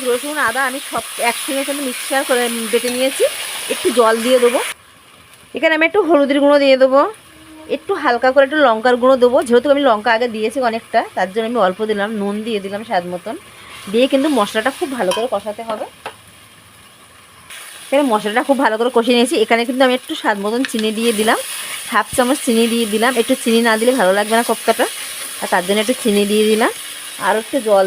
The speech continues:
দেবো, দিয়ে একটু আর একটু মশলাটা কষিয়ে নেবো। মশলা কষালে কিন্তু রান্নাটা খুব সুন্দর হয়, আর কালারটাও খুব সুন্দর হবে মশলাটা কষানো হলে। এখানে মশলাগুলো কিন্তু আমার কষানো হয়ে গেছে। দেখো, মশলা যখনই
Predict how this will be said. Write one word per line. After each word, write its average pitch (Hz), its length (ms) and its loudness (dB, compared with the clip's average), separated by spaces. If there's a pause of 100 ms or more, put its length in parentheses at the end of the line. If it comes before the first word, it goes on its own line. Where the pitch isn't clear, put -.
দেবো, 220 160 -2 (160)
দিয়ে 214 140 -6 (100)
একটু - 180 -12 (120)
আর 202 100 2
একটু 277 200 -6
মশলাটা 220 380 -2
কষিয়ে 220 300 -2
নেবো। 214 160 -2 (560)
মশলা 202 380 0
কষালে 220 340 0
কিন্তু 254 220 -2
রান্নাটা 185 400 -2
খুব 262 120 -2 (100)
সুন্দর 233 320 -2
হয়, 311 120 -2 (360)
আর 208 140 -4
কালারটাও 190 420 0
খুব 240 180 -4
সুন্দর 226 300 -2
হবে 233 120 2 (120)
মশলাটা 226 440 -2
কষানো 233 360 -2
হলে। 269 160 -2 (1700)
এখানে 269 160 2 (100)
মশলাগুলো 240 480 0
কিন্তু 269 180 2
আমার 277 200 2
কষানো 254 320 2
হয়ে 247 120 2
গেছে। 254 160 2
দেখো, 269 140 2 (100)
মশলা 208 300 2
যখনই 269 200 2